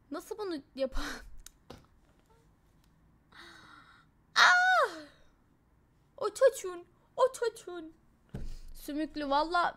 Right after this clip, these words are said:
böyle bir şeyler hissettim de sonra baktım işte ya. Olabilir, senin sümüğün yok mu kardeşim? <laughs> Ama yok bak, sümüğüm yok.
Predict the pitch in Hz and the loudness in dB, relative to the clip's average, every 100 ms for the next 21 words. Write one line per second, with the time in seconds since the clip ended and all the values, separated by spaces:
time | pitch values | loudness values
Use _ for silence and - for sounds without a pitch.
0 | 262 330 277 - 320 330 320 339 330 - | -4 -4 -4 -6 -4 -6 -4 -4 -4 -6
1 | 370 339 311 277 285 294 269 269 - 320 | -10 -6 -4 -2 -2 -2 -4 -4 -10 -12
2 | - 262 240 226 277 330 330 370 370 - | -8 -6 -4 -2 0 -2 -2 -8 -8 -8
3 | 302 311 - 320 330 339 370 370 254 - | -8 -8 -12 -10 -8 -6 -6 -8 -14 -10
4 | 226 220 233 - 233 - _ - - - | -10 -10 -16 -18 -18 -20 _ -6 -4 -4
5 | - - - - - - _ _ _ - | -8 -12 -16 -20 -20 -20 _ _ _ -20
6 | - _ _ _ _ _ - - - _ | -20 _ _ _ _ _ -20 -20 -20 _
7 | _ - 247 339 392 - - 311 - - | _ -10 -6 0 0 0 -2 -4 -6 -16
8 | 254 269 302 311 285 | -10 -8 -6 -4 -4